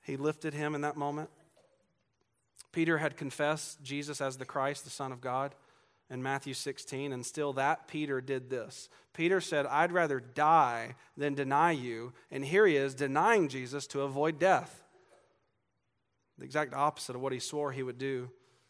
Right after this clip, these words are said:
Again, to quote Paul in First Corinthians ten, "Take heed lest you too fall." Even in the most sanctified person in this room, there are still seeds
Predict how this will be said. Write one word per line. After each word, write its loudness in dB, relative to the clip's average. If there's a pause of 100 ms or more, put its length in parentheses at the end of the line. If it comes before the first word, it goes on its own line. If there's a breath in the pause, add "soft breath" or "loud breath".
(300 soft breath)
Again, -2
to -10
quote -2
Paul -4
in -10
First -8
Corinthians -10
ten, -10
"Take -8
heed -6
lest -6
you -8
too -8
fall." -12 (1800)
Even 0
in 4
the 4
most 2
sanctified 2
person -2
in -4
this -4
room, 0
there 0
are -2
still 0
seeds -6